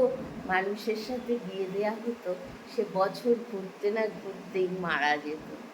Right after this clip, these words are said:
তা এই নিয়ে মেয়ের মায়েদের খুব কষ্ট ছিল, কিন্তু তারা সেটা প্রকাশ করতে পারত না। তাই তারা ঠিক করেছিল যে এই অরণ্য ষষ্ঠী, যেটা বা-, জামাই ষষ্ঠী আজকে আমরা বলি,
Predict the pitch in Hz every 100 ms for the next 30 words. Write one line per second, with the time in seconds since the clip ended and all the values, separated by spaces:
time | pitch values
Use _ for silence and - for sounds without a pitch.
0 | - - - - - 190 185 214 247 262
1 | 285 240 196 202 - - 202 214 233 233
2 | 214 185 175 202 202 185 175 - 285 240
3 | - 185 180 - 185 180 226 202 185 202
4 | 208 214 202 190 175 190 226 190 170 190
5 | 214 180 175 185 214 - 175 - - 247
6 | 156 165 - - 165 - - - - -
7 | - 220 247 240 233 214 214 - 214 -
8 | 196 190 190 - 175 175 175 175 - -
9 | 185 196 202 190 196 240 277 320 - 233
10 | 233 - - - 240 - - - 165 196
11 | 196 185 170 165 170 170 185 208 226 220
12 | - 220 185 - - 185 185 185 175 170